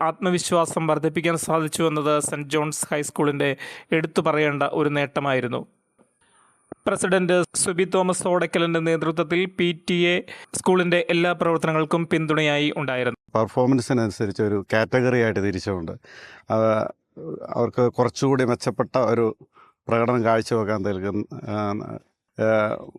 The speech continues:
Speaker 2: മികച്ച പ്രവർത്തനം, ഡെഡിക്കേറ്റഡ് ആയിട്ടുള്ള അധ്യാപകരുടെ ആ പ്രവർത്തനത്തിന്, വിലയേറിയ പ്രവർത്തനത്തിന് ഞാൻ അഭിനന്ദനങ്ങൾ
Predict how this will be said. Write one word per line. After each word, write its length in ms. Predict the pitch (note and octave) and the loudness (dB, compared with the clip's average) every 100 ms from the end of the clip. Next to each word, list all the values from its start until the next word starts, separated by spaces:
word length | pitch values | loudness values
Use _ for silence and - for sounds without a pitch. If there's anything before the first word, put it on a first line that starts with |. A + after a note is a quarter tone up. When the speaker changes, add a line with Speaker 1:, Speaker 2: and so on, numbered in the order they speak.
| - | -8
Speaker 2:
മികച്ച 440 | B2+ A2+ C#3 - C3+ | -2 0 -2 0 0
പ്രവർത്തനം, 560 | A2+ A2+ A2 A2+ G2 - - B2 | 2 2 0 -2 -4 -8 -10 -2
ഡെഡിക്കേറ്റഡ് 480 | A#2 A#2+ C3 B2+ | 0 2 2 4
ആയിട്ടുള്ള 500 | B2+ G#2+ G#2 G#2+ A2 G#2+ | 2 2 0 0 0 0
അധ്യാപകരുടെ 580 | F#2 A2 A2 A2+ A2 | 0 2 2 2 2
ആ 140 | G#2+ A2 | 4 2
പ്രവർത്തനത്തിന്, 800 | - G#2+ G2+ G#2+ G2+ - G#2+ G#2+ - - - - | 2 -2 -2 -4 -4 -4 -6 -6 -10 -20 -16 -4
വിലയേറിയ 340 | A2 A#2 A#2 A#2 | 2 4 4 2
പ്രവർത്തനത്തിന് 640 | G#2+ G#2 F#2+ G2 F#2+ G#2 | 2 0 -2 -4 -4 -4
ഞാൻ 260 | G#2 G#2 G2 | -2 -2 -2
അഭിനന്ദനങ്ങൾ 680 | A2 G2+ G2 F#2+ F#2+ F#2+ | -2 -4 -4 -4 -6 -8